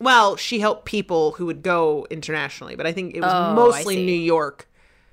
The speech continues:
Speaker 2: Okay.
Speaker 1: where it was happening. But I
Speaker 2: Still.
Speaker 1: guess international if you count Canada.
Speaker 2: Yeah. I mean, that's kind of how I,
Speaker 1: She
Speaker 2: how I think of
Speaker 1: peddles
Speaker 2: it, is
Speaker 1: up
Speaker 2: like,
Speaker 1: and down.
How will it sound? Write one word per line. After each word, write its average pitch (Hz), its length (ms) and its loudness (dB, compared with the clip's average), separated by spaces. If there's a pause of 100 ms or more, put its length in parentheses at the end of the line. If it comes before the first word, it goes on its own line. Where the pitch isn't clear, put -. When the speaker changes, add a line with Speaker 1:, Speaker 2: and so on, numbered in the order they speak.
Speaker 2:
Okay. 208 260 -4
Speaker 1:
where 170 260 0
it - 100 -4
was 147 120 -10
happening. 156 640 -2
But 226 140 2
I - 40 -8
Speaker 2:
Still. - 220 2
Speaker 1:
guess 339 220 4
international 262 500 0
if 226 60 -2
you 202 80 -4
count 208 240 -2
Canada. 185 500 0 (120)
Speaker 2:
Yeah. 185 420 0 (200)
I 262 60 -2
mean, 370 140 0
that's 370 160 -2
kind 330 180 -2
of 269 80 -2
how 294 160 -2
I, 285 120 -2
Speaker 1:
She - 320 -4
Speaker 2:
how 277 100 2
I 190 140 2
think 208 160 0
of 233 80 -6
Speaker 1:
peddles 170 120 -4
Speaker 2:
it, 165 40 -2
is 185 40 -2
Speaker 1:
up 196 100 2
Speaker 2:
like, 170 80 -2
Speaker 1:
and 190 100 -4
down. 202 300 -8